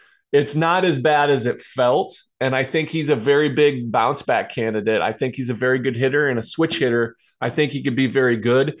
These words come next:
And I really think Brett Baty needs some defensive seasoning as well at third base, because it's such an important defensive position.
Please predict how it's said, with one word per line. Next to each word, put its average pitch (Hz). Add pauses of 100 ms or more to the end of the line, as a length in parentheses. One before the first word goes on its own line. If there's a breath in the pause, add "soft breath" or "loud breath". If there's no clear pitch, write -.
(220 loud breath)
And 123
I 120
really 139
think 131
Brett 120
Baty 117
needs 120
some 113
defensive 123
seasoning 117
as 107
well 110
at -
third 139
base, 147
because 120
it's 110
such 123
an 131
important 117
defensive 123
position. 156